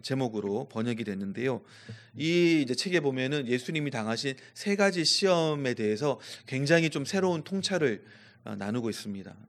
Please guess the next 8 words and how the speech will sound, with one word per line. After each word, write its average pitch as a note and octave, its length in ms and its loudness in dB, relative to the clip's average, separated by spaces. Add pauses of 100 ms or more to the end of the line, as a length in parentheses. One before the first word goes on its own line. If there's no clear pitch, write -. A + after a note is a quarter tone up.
(120)
그래서, C#3+ 340 0 (340)
어, - 180 -12
기독교인의 C#3+ 720 2
리더십에 C3 560 4
대해서 G2+ 520 -6 (220)
이야기를 A#2 420 0
하고 A#2 160 -4
있는데, A2 400 -2